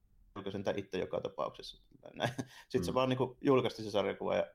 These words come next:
Speaker 1: kukaan ei ollut oikein moksiskaan, niin se rupesi sitten tavallaan vähän murentumaan se koko Comics Code, se idea ja se niinku tommonen ennakkosensuuri niinku
Speaker 2: Hmm.
Speaker 1: senkin myötä.
Speaker 2: Joo,
Speaker 1: Et
Speaker 2: just,
Speaker 1: si-,
Speaker 2: justiin
Speaker 1: to-,
Speaker 2: tää, tää
Speaker 1: tavallaan
Speaker 2: niinkö,
Speaker 1: niinku,
Speaker 2: niin,
Speaker 1: niin.
Speaker 2: mi-, mikä se viestiä saa lähettää, lähettää sarjakuvan kautta.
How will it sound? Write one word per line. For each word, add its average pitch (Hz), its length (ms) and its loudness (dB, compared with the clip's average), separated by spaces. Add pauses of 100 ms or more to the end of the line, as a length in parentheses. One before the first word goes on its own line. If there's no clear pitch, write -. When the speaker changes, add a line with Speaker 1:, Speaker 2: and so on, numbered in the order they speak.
(100)
Speaker 1:
kukaan 101 280 2
ei 95 80 8
ollut 98 160 4
oikein 98 320 0
moksiskaan, - 580 -4
niin - 200 -12
se 104 100 -2
rupesi 98 240 2
sitten 98 160 -10
tavallaan 95 320 4
vähän 98 140 4
murentumaan 98 680 2
se - 200 -8 (140)
koko - 300 0
Comics 98 380 0
Code, - 260 -2
se - 280 -2
idea 95 360 4
ja 95 120 6
se - 260 -2
niinku 107 180 -6
tommonen 98 300 0
ennakkosensuuri 95 720 -2 (360)
niinku 110 160 -2
Speaker 2:
Hmm. 95 80 0
Speaker 1:
senkin 101 320 4
myötä. 95 300 0 (480)
Speaker 2:
Joo, 90 260 2
Speaker 1:
Et 104 80 4
Speaker 2:
just, 104 160 4
Speaker 1:
si-, - 180 -10 (200)
Speaker 2:
justiin 110 300 8
Speaker 1:
to-, 107 40 -4
Speaker 2:
tää, 110 100 12
tää 113 80 12
Speaker 1:
tavallaan 113 140 12
Speaker 2:
niinkö, 113 340 8
Speaker 1:
niinku, 110 40 2
Speaker 2:
niin, 101 260 6
Speaker 1:
niin. 107 140 4
Speaker 2:
mi-, 117 40 2
mikä 117 180 8
se 110 160 6
viestiä 113 400 8
saa 98 160 8
lähettää, 95 420 6
lähettää 104 220 6
sarjakuvan 85 480 2
kautta. 87 380 0